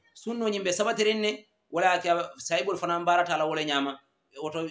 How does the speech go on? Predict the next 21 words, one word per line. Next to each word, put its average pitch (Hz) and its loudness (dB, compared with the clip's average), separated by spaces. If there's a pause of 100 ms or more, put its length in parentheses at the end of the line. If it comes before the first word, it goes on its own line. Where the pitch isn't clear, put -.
(120)
niyamo 214 2
e - -2
man 208 0
sanna 214 -4
fil 196 -6
islam 190 -2
sunnatan 185 -8
hasana. 175 -4 (240)
Wala 214 -2
mo 220 -4
men 220 -4
mbara 214 4
ta 196 0
sunna 214 0
la 202 4
mimbe 220 -2
sabatirin 202 -2
muslimi 196 -6
ya 196 -2
dino 190 -6
kono. 151 -8